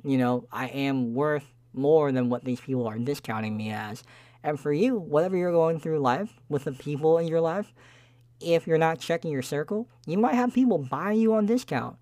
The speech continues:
when in reality, you are a full price person. Uh, take that to the bank,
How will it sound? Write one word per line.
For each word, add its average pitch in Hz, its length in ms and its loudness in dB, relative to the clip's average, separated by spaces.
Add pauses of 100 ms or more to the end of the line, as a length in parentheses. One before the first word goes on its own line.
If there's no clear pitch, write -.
(240)
when 156 120 2
in 170 60 4
reality, 185 340 2
you 196 280 4
are 127 220 4
a 113 60 -2
full 220 300 4
price 214 340 0
person. 170 540 -2 (120)
Uh, 190 440 6 (200)
take 233 280 4
that 156 480 0 (400)
to 165 80 -2
the 151 80 4
bank, 127 560 0